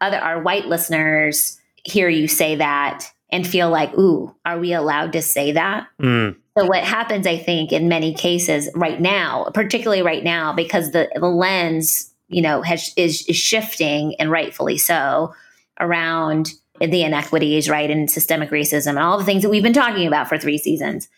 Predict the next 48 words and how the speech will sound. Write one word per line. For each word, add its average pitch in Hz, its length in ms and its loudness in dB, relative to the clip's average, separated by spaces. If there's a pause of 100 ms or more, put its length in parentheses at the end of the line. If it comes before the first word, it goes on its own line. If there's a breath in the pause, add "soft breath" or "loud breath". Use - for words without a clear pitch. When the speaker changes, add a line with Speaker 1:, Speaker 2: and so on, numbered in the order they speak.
(140)
Speaker 1:
It's, 190 160 0
but 180 140 2
it's 202 140 -2
been 196 140 2
shifting 170 840 0
so 175 160 0
that 170 160 0
the 165 260 0
correct 185 460 0
emphasis 170 560 -2
can 156 140 -4
be - 120 -4
placed - 540 0
around 147 560 -2
healing 151 720 0
and 156 120 -2
around 156 480 -2
justice - 460 0
and 151 240 -2
righting 156 320 -2
this 147 240 -2
wrong, 156 400 0
right, 151 240 0
and 147 180 -2
really 170 220 2
naming 156 580 0
the 170 100 0
thing, 151 540 -4 (440 soft breath)
the 156 80 0
thing. 160 560 -4 (480 soft breath)
And 180 200 -2
so 180 240 2
it, - 280 -2
it 202 80 2
almost 208 460 0
feels 190 380 2
like 160 480 0
in 170 240 0
this 170 200 0
conversation 160 800 -2
that - 120 -2
we 151 100 2
had 143 220 -2
with - 240 -4
Mark, 170 460 0
he's 165 300 2
giving 170 360 0
permission 160 960 0